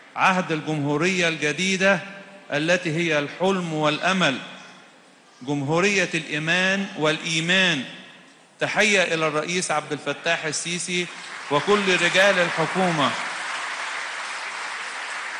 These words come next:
وكل رجال الحكومة، وإلى السيد الوزير، وإلى جميع الحضور الكرام. تحية إلى السيد،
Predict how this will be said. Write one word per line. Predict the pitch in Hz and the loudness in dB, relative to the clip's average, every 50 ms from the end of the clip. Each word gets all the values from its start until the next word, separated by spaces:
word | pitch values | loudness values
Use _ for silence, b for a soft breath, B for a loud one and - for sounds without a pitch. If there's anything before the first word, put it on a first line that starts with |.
| - - - - - - - - - - - - - - - - - - - - - - - - - - - - - - - | -10 -10 -10 -10 -10 -10 -10 -12 -12 -12 -12 -12 -12 -12 -12 -14 -14 -14 -12 -12 -14 -14 -14 -14 -14 -16 -16 -16 -16 -8 -4
وكل | - 143 - 196 208 214 196 190 185 175 | -4 0 2 4 4 4 4 4 4 4
رجال | 175 165 185 185 185 180 | 4 4 6 4 6 4
الحكومة، | 175 165 151 - 156 156 - 180 185 180 170 170 151 139 127 - - - - - - - - - - - - - - | 2 0 2 0 -2 0 2 2 4 4 4 4 2 2 2 -2 -8 -14 -16 -18 -20 -20 -20 -20 -20 -20 -20 -8 -4
وإلى | 127 147 175 175 175 170 165 | -2 0 0 2 4 4 2
السيد | 160 - - - 185 180 180 170 151 160 | 2 0 2 4 4 4 4 4 2 0
الوزير، | 156 151 151 147 147 131 151 170 175 175 170 160 - - - - | 2 2 4 2 2 2 0 2 2 2 0 0 -4 -10 -10 -4
وإلى | 135 135 143 175 185 185 175 170 165 | -2 -2 0 2 2 4 4 2 2
جميع | 147 160 151 160 170 190 185 165 160 | 2 0 2 2 2 2 2 2 0
الحضور | 156 - - 151 139 160 170 175 175 170 170 160 - - - - - - - 131 | -2 -2 -4 -2 0 2 4 4 4 4 2 0 -4 -8 -16 -20 -20 -10 -6 -6
الكرام. | 135 135 - 160 160 175 180 170 147 117 104 92 - - - - - - - - - - - - - - - - - - - _ _ _ _ _ | -4 -2 0 4 4 6 6 6 4 2 -2 -6 -10 -14 -16 -18 -20 -20 -20 -20 -20 -20 -20 -20 -20 -20 -20 -20 -20 -20 -20 _ _ _ _ _
تحية | - 139 - 165 190 196 190 190 180 180 | -6 -4 0 2 2 4 4 4 4 4
إلى | - 165 160 156 | 2 2 0 0
السيد، | 151 - - 185 185 190 180 170 | -2 0 0 0 2 2 0 -2